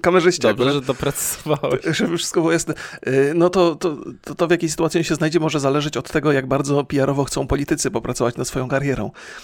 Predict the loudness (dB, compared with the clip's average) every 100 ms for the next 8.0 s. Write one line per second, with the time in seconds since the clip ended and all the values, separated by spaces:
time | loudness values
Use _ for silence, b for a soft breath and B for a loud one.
0 | B B -14 -8 -8 -2 0 2 2 2
1 | 0 -4 -4 -4 -4 -4 -6 -6 -6 -6
2 | -2 0 2 0 0 0 -2 -2 -4 -2
3 | 0 -2 -2 -4 -2 -2 0 0 -2 -2
4 | -4 -4 -6 -4 -4 -4 -4 -2 -2 -2
5 | -4 -4 -4 -2 -4 -4 -8 -8 -8 -10
6 | -8 -8 -6 -8 -4 -2 -2 -4 -6 -8
7 | -8 -8 -8 -6 -6 -4 -6 -4 -6